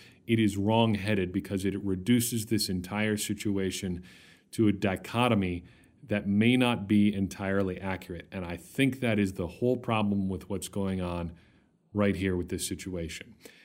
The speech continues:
I think it's entirely possible that someone could be against the decision for players to kneel or do whatever they're doing during the national anthem while still respecting their right to demonstrate and supporting their motives for doing so.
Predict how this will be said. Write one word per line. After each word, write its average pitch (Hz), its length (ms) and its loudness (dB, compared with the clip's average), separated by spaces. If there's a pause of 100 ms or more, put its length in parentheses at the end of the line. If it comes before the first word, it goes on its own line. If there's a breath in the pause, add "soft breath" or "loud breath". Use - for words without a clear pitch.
(140 loud breath)
I 101 80 -4
think 123 240 2
it's 123 160 0
entirely 135 560 4
possible 120 520 0
that 101 200 0
someone 120 300 2
could 113 260 0
be 110 260 2
against 117 640 2
the 131 80 4
decision 113 680 2 (340 loud breath)
for 113 120 6
players 117 480 6
to - 100 -2
kneel 107 560 6
or 104 140 2
do 110 160 4
whatever 107 340 4
they're 107 140 4
doing 101 320 4
during 98 240 0
the 95 80 0
national 92 420 -4
anthem 92 420 -4 (320 loud breath)
while 113 160 6
still 123 380 4
respecting 107 840 2 (360 loud breath)
their 117 240 8
right 117 360 6
to - 100 -6
demonstrate 110 800 2 (220 loud breath)
and 110 160 4
supporting 107 760 4
their 104 160 6
motives 117 420 8
for - 120 -2
doing 117 400 4
so. - 360 -6